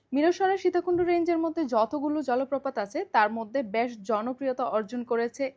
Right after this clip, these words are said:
এই জলপ্রপাত, যেখানে বছর জুড়ে থাকে পর্যটকদের ঢল। কিন্তু প্রকৃতির ঢলটা আসে অতিবৃষ্টিতে, অনেক বেশি বর্ষাতেই। আর সেই রূপটাই দেখছেন আপনারা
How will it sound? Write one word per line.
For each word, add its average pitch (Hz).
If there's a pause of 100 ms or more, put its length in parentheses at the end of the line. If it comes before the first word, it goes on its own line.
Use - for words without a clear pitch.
এই 233
জলপ্রপাত, - (420)
যেখানে 220 (320)
বছর 233
জুড়ে 269
থাকে 262 (380)
পর্যটকদের 220
ঢল। 175 (400)
কিন্তু 370 (360)
প্রকৃতির 349
ঢলটা 247
আসে 320 (400)
অতিবৃষ্টিতে, 294 (300)
অনেক 240
বেশি 233
বর্ষাতেই। 190 (360)
আর 220
সেই 294
রূপটাই 302
দেখছেন 254
আপনারা 285